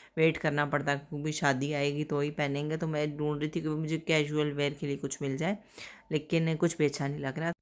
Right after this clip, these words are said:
फाइनली जी अब मैं आ गई थी घर और अभी मैं आपको दिखाती हूँ कि मैंने क्या शॉपिंग की। तो मैंने ले लिए थे जी अपने लिए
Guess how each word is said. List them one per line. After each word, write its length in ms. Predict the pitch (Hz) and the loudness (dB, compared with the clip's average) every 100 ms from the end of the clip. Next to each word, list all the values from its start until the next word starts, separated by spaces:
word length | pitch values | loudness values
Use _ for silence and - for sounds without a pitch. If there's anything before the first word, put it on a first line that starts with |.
| - | 2
फाइनली 300 | 202 208 214 | 6 6 6
जी 120 | 202 | 8
अब 100 | 202 | 6
मैं 100 | 180 175 | 6 6
आ 140 | 160 | 6
गई 120 | 151 156 | 4 -4
थी 160 | 170 | -6
घर 340 | 147 180 180 180 | -4 0 0 0
और 80 | 160 | -2
अभी 180 | 151 156 | -2 -2
मैं 100 | 151 | -2
आपको 200 | 147 147 | -4 -8
दिखाती 380 | 165 165 147 | -6 -6 -4
हूँ 60 | 160 | -6
कि 60 | 160 | -2
मैंने 240 | 156 175 | 0 0
क्या 140 | 196 190 | 0 0
शॉपिंग 460 | 190 170 175 170 | 0 -2 -2 -2
की। 120 | 170 165 | -2 -2
तो 100 | 156 | 0
मैंने 240 | 147 151 | 2 2
ले 140 | 156 147 | 4 2
लिए 180 | 147 | 2
थे 140 | 147 165 | 0 -4
जी 240 | 156 156 | -4 -4
अपने 240 | 156 156 160 | -2 -2 -2
लिए 140 | 160 | -2